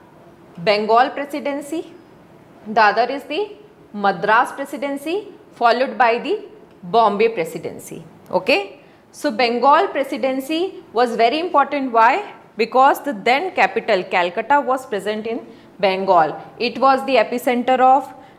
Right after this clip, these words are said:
various activities. It was very important. So now the Governor of Bengal was called as the Governor General of Bengal. His powers were increased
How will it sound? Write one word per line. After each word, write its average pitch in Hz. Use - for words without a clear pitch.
various 202
activities. 180
It 208
was 262
very 214
important. 139
So -
now 233
the 220
Governor 233
of 349
Bengal 226
was 233
called 185
as 269
the 277
Governor 214
General 196
of 208
Bengal. 160
His 202
powers 208
were 233
increased 180